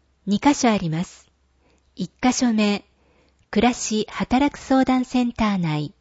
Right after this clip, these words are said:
青年貢献支援センター。平日の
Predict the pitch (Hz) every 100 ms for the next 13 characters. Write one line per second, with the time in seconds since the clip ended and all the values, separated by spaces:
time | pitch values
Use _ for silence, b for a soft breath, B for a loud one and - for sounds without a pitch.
0 | b b b - 262 277 277 269 262 254
1 | - 247 240 - 233 269 - 254 214 -
2 | 165 160 - _ _ _ _ _ _ _
3 | _ _ - 262 254 247 - 220 208 208